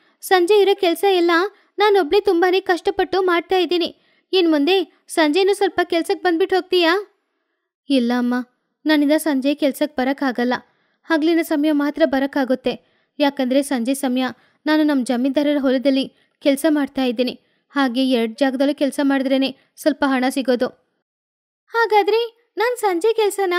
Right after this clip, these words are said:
ಹೇಗೆ ಮಾಡೋದು? ಒಂದ್ ಕೆಲ್ಸ ಮಾಡು, ನಿನ್ ಮನೇಲಿ ಇಬ್ರು ಹೆಣ್ಮಕ್ಳು ಇದ್ದಾರಲ್ವಾ, ಅವ್ರಲ್ಲಿ ಯಾರಾದ್ರೂ ಒಬ್ರನ್ನ ನನ್ ಮನೆಗೆ ಕೆಲ್ಸಕ್ ಕಳಿಸ್ಬಿಡು."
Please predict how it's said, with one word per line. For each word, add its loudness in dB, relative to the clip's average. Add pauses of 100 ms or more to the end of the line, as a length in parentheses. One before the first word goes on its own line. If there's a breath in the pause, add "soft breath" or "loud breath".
(120)
ಹೇಗೆ -2
ಮಾಡೋದು? 0 (340)
ಒಂದ್ 0
ಕೆಲ್ಸ 0
ಮಾಡು, -2 (260)
ನಿನ್ 2
ಮನೇಲಿ 2
ಇಬ್ರು 2
ಹೆಣ್ಮಕ್ಳು 0
ಇದ್ದಾರಲ್ವಾ, 0 (480)
ಅವ್ರಲ್ಲಿ 2
ಯಾರಾದ್ರೂ 0
ಒಬ್ರನ್ನ 0 (440 soft breath)
ನನ್ 2
ಮನೆಗೆ 0
ಕೆಲ್ಸಕ್ -4
ಕಳಿಸ್ಬಿಡು." -2